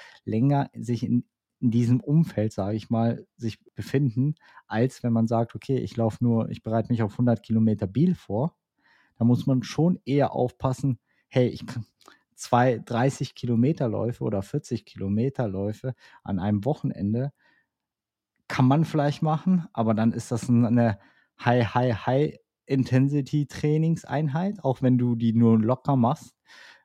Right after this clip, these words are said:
wo auch alles passen muss, Regeneration. Aber auch wenn du da vielleicht nur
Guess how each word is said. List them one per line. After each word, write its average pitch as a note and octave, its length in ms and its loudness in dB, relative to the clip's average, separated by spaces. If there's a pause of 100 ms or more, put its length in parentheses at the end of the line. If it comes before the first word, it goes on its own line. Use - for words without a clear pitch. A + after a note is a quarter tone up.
wo A#2+ 500 0
auch A2 220 -2
alles B2+ 300 0
passen - 340 -4
muss, A#2+ 240 -4
Regeneration. A2+ 840 -2 (480)
Aber B2 640 2 (240)
auch C3+ 240 0
wenn C3 120 2
du B2 80 2
da A#2+ 160 2
vielleicht A#2 320 -4
nur A#2 240 0